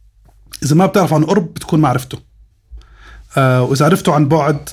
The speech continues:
آه، بتكون ما وصلتك الصورة كاملة عنه. فلازم تكون شخص، آه، آه، تعاملت معه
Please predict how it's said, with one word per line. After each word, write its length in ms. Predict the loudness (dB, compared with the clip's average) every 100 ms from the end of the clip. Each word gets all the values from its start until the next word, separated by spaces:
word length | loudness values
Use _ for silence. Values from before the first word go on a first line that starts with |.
| -6
آه، 840 | -2 2 2 2 2 2 0 -2 -4 -6
بتكون 840 | -6 0 2 4 4 4 2 0 -4 _ _ _ _ _ 0
ما 140 | 2
وصلتك 340 | 2 0 -8
الصورة 260 | -6 -4 -2
كاملة 280 | 0 2 2
عنه. 260 | -2 -6 -10 _
فلازم 300 | 0 0 0
تكون 240 | 0 0
شخص، 440 | 0 -4 -6 -6 -2
آه، 200 | -2 -4 -14 -20 -20 -20 _ _
آه، 720 | 0 2 2 0 0 -2 -4 -8 -16 -10
تعاملت 400 | -2 2 2 2
معه 320 | 0 2 0